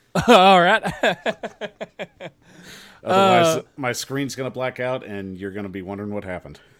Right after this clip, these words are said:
Speaker 1: <laughs> Well, Dennis Daly was blocking for you, and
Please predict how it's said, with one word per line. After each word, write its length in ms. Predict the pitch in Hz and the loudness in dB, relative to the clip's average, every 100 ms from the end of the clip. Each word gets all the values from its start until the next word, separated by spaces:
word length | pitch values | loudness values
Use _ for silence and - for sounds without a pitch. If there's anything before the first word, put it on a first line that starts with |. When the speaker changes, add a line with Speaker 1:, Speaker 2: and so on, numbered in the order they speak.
| _ - - | _ -20 -8
Speaker 1:
<laughs> 480 | 165 - 208 151 135 - - 190 - 165 - 175 - 156 _ 139 _ _ _ 143 214 | -6 0 0 0 -2 -8 -4 -6 -6 -12 -12 -18 -16 -18 _ -20 _ _ _ -8 0
Well, 200 | 196 147 | 2 2
Dennis 420 | 143 208 202 165 | 2 2 2 4
Daly 300 | 190 196 180 | 4 6 4
was 140 | 160 | 2
blocking 400 | 143 165 165 156 | 2 4 2 -4
for 220 | 156 156 | -4 -2
you, 180 | 151 147 | -2 -4
and 240 | 135 135 | -6 -8